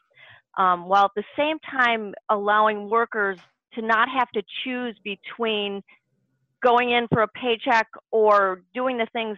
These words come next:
that we're asking them to do to combat this virus in terms of, uh, public health measures.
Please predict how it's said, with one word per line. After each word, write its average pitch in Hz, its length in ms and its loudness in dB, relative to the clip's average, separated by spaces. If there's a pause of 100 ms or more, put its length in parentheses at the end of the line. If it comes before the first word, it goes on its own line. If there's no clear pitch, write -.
that 202 140 0
we're 196 180 0
asking 214 440 0
them 190 200 -4
to 233 140 -12
do 185 220 -4
to - 140 -18
combat 185 440 0
this 180 160 -16
virus 175 400 0
in 160 80 -14
terms 180 260 -12
of, 165 80 -16
uh, 165 220 0 (220)
public 185 280 0
health 165 280 0
measures. 104 500 -8